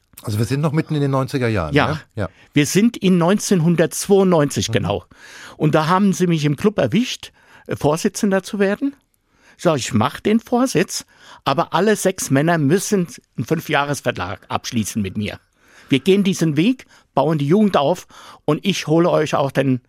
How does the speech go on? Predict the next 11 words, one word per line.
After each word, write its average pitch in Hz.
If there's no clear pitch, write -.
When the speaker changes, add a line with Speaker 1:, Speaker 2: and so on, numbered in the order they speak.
Speaker 2:
Anand 135
aus 123
Indien. 120
Ja, -
aber 160
der 147
ist -
ja 147
noch 135
kein 104
Weltmeister. 101